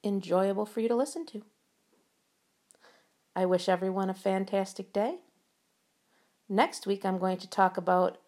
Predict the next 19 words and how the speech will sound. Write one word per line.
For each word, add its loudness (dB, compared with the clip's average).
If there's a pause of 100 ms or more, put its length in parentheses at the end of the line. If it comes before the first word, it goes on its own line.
(120)
this -2
amazing 0
app 0
that 4
I 2
found -2
that -2
I'm -2
now -4
using -6
in -6
my -4
classroom -2 (1000)
to 0
listen 0
to -2 (460)
speeches -4
and -2
audiobooks. -6